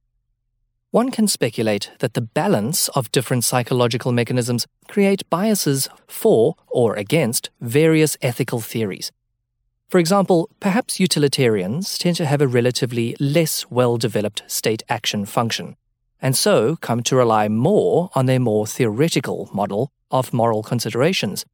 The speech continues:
which might make them more likely to be drawn to utilitarian ethical views.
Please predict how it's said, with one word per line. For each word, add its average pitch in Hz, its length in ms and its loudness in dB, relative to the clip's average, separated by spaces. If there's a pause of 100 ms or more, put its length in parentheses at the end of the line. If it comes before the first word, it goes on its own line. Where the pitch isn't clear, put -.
(420)
which - 220 0
might 226 320 0
make 202 220 -2
them 180 120 4
more 151 280 4
likely 156 500 0
to - 120 -6
be 135 120 0
drawn 143 500 2
to - 160 -2
utilitarian 143 1080 -2
ethical 110 360 -4
views. 131 440 -6